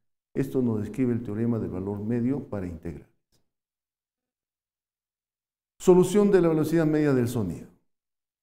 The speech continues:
Como un caso respecto a lo que hemos visto. A diferentes alturas en la atmósfera de la Tierra, el sonido viaja a distintas velocidades. La velocidad del sonido, S en función de X en metros por segundo,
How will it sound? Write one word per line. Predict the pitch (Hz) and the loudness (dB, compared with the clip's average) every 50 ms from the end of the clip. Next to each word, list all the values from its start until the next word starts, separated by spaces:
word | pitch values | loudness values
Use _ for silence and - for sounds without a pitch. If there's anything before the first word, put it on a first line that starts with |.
| _ _ _ _ _ _ _ | _ _ _ _ _ _ _
Como | 107 110 123 | -2 0 0
un | 135 139 | 0 0
caso | - - 135 123 - - 143 151 156 147 - - - | 0 0 0 0 0 -2 -4 -4 -4 -6 -12 -12 -10
respecto | 107 101 - - 117 113 113 - 120 117 120 113 - 98 | -10 -10 -6 -4 -4 -4 -4 -4 -6 -6 -6 -8 -10 -10
a | 98 | -10
lo | 98 95 | -10 -10
que | - - 98 95 107 - _ | -10 -10 -12 -12 -12 -14 _
hemos | 107 104 101 98 101 | -8 -8 -8 -8 -8
visto. | 92 90 82 - - _ _ _ _ _ _ _ _ _ _ _ _ _ _ _ _ _ _ _ _ - | -10 -12 -14 -14 -20 _ _ _ _ _ _ _ _ _ _ _ _ _ _ _ _ _ _ _ _ 0
A | 143 143 | 2 2
diferentes | 147 147 143 156 165 196 233 226 - 165 - 160 | 2 2 0 0 0 0 0 0 0 -2 -2 0
alturas | 135 135 - - - 175 156 131 127 120 - | 0 0 -2 -2 -2 -2 0 0 0 -2 -2
en | - 120 120 | -4 -4 -2
la | 120 117 | -2 -2
atmósfera | 117 131 143 147 147 - 131 120 | -2 -2 -2 -2 -2 -4 -4 -2
de | 110 107 | -2 -4
la | 104 104 101 104 | -4 -6 -6 -4
Tierra, | - 147 139 135 139 156 160 - - - | -2 -2 0 0 -2 -4 -6 -10 -8 -6
el | 123 120 113 | -6 -6 -4
sonido | - 123 123 139 165 160 147 147 143 | -4 -4 -2 -2 -2 0 0 -2 0
viaja | - 139 143 139 143 147 151 - - | 0 0 -2 -2 -2 -6 -6 -6 -6
a | 117 | -8
distintas | 110 110 - - 135 135 131 131 131 110 | -8 -8 -6 -2 0 0 0 0 -2 -4
velocidades. | 110 110 104 101 104 107 117 110 117 95 76 - - - - - - - _ _ _ _ _ _ _ _ | -4 -4 -4 -6 -6 -4 -2 -2 -2 -2 -2 -6 -10 -14 -18 -18 -20 -20 _ _ _ _ _ _ _ _
La | - 113 113 113 | -4 -2 0 0
velocidad | 107 110 110 113 110 110 117 127 135 139 | 0 0 -2 -2 -4 -2 -2 -2 0 0
del | 139 135 117 | 0 -2 -2
sonido, | - 123 120 131 143 131 117 110 117 117 117 - - | -2 -4 -2 0 0 0 2 0 0 -2 -4 -4 -6
S | 151 143 110 117 120 | -4 -4 -4 -4 -6
en | 113 110 | -6 -6
función | - - 110 107 104 - 135 135 131 | -6 -8 -8 -8 -4 -2 -2 -2 0
de | 131 143 143 | -2 -4 -6
X | 135 - 143 143 135 - - - _ | -6 -8 -10 -12 -12 -12 -16 -12 _
en | 120 107 98 107 123 | -6 -6 -4 -2 0
metros | 143 156 156 156 - 117 110 - | 0 0 -2 -2 -4 -6 -6 -6
por | - - 151 147 143 | -6 -6 -6 -6 -4
segundo, | - 147 147 156 156 156 156 160 165 170 170 | -6 -4 -4 -2 -4 -4 -4 -4 -6 -6 -8